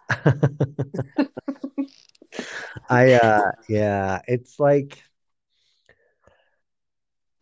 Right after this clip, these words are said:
<sighs> I, I feel like a little bit like this podcast, <laughs> sitting down with you for this hour or whatever is,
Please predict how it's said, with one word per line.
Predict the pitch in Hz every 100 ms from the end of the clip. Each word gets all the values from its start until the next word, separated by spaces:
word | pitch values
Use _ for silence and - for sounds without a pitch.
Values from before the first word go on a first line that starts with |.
| _
<sighs> |
I, | - - - - - - - - - 156 160 _ _ -
I | 147
feel | 151 202 269
like | 233 131 120 - _ _ -
a | 147
little | 139 143 135
bit | 120 117
like | 113 110 - _
this | 120 101 107 120 120 120 - - - _ -
podcast, | 113 113 - 120 120 127 147 147 _ _ _ -
<laughs> | 214 208 170 170 135 _ _ _ _ _
sitting | - 156 139
down | 135 120
with | 123 120
you | 123 113
for | - 113 101
this | 107 - - _ 113
hour | 104 104 101 101
or | 101
whatever | 95 104 95 101 92 _ -
is, | 120 117 107 -